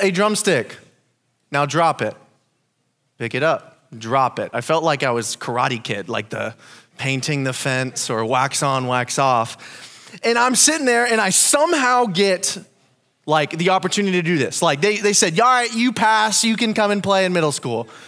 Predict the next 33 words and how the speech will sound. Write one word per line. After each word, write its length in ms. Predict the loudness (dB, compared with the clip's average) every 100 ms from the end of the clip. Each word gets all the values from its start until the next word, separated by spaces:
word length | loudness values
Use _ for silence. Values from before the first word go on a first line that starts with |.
| -20 _
I'm 80 | -20
like, 240 | -20 -20 _ _ -20 -20 _ _
"Yes, 500 | -8 -4 -4 -2 -2
score." 1080 | -2 -2 -4 -2 0 0 -2 -2 -6 -8 -10 -20 -4
I 140 | 0 2
was 240 | 2 0
the 160 | 0 -2
worst 640 | -2 0 0 0 -2 -2
one 340 | 0 0 0
in 180 | -2 -4
the 60 | -2
band. 440 | -4 -4 -10 -18 _ _ _ _ _ _
The 280 | -4 0 2
worst. 560 | 2 2 2 0 -2 0
My 180 | 0
middle 240 | 2 0 0
school 240 | -2 -2
band 220 | 0 0
director 320 | 2 0 -2 -6
told 340 | -4 -4 -2
me 120 | -2
that 240 | 0 0 0
as 280 | 0 2 2
I 140 | 0
was 200 | 0 -4
graduating 680 | -2 -2 0 0 -2 -2 -4
high 240 | -4 -2
school. 320 | -2 -6 -8 -10 -20 -20
<laughs> 280 | -20 -16 -2
I 160 | 2 2
was 140 | 2
like, 240 | 0 0
"Wow, 720 | 0 2 4 2 2 0 -2